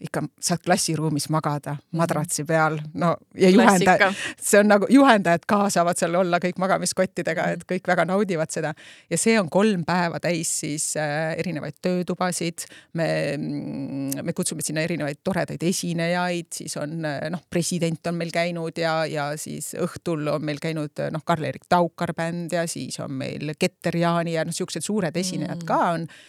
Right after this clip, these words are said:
Speaker 1: Ja siis meil on alati, äh, siuke oma matk, kus me käime siis seal oma selles, äh,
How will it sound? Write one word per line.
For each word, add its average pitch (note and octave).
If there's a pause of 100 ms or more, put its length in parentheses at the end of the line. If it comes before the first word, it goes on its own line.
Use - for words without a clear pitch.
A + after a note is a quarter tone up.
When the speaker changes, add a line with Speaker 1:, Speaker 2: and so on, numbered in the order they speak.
(260)
Speaker 1:
Ja E3+
siis -
meil E3+
on E3
alati, F3+
äh, D#3
siuke D#3+
oma F3
matk, E3
kus -
me E3+
käime E3
siis -
seal D#3+
oma E3
selles, E3
äh, D#3+